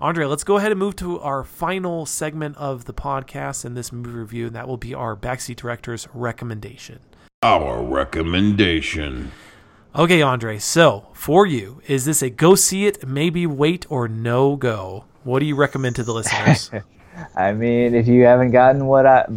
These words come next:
Speaker 3: uh, what I'm saying, <laughs> I would def-, obviously <laughs> say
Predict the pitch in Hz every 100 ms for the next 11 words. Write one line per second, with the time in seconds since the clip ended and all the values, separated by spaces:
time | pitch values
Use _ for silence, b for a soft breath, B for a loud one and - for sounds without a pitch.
0 | 107 90 117 117 123 123 120 135 131 135
1 | 135 135 - - 139 - 143 135 - 127
2 | - - - - - _ _ _ _ 107
3 | 131 120 120 117 104 113 117 113 127 131
4 | - 131 - 117 110 110 104